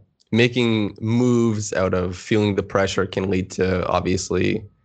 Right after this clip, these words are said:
moves that look bad down the road. Maybe Marcus Morris at four years, sixty-four for the Clippers is maybe the,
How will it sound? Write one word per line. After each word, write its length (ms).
moves 340
that 140
look 220
bad 220
down 200
the 100
road. 260
Maybe 280
Marcus 460
Morris 360
at 100
four 220
years, 240
sixty-four 580
for 120
the 120
Clippers 560
is 360
maybe 340
the, 300